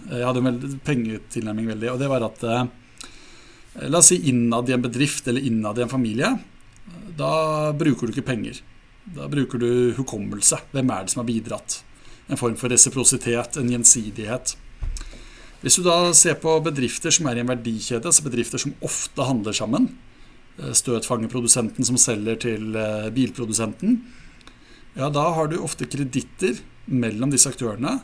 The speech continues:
som sirkulerer som om det var penger innad i den verdikjeden, fordi de har tillit til hverandre. Hvis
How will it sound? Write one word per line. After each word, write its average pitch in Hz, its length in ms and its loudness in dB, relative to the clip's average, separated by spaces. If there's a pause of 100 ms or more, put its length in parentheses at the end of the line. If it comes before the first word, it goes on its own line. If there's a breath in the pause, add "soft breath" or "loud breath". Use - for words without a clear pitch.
som 156 160 -2
sirkulerer 139 880 0
som - 280 -2
om 110 160 -4
det 113 120 -4
var 131 100 0
penger 127 380 -2 (100)
innad 110 500 -2
i 139 60 2
den 113 180 2
verdikjeden, 113 560 0 (460 loud breath)
fordi 117 500 -2
de 127 80 2
har 127 60 2
tillit 120 240 -2
til 123 100 -10
hverandre. 110 440 -2
Hvis 143 240 6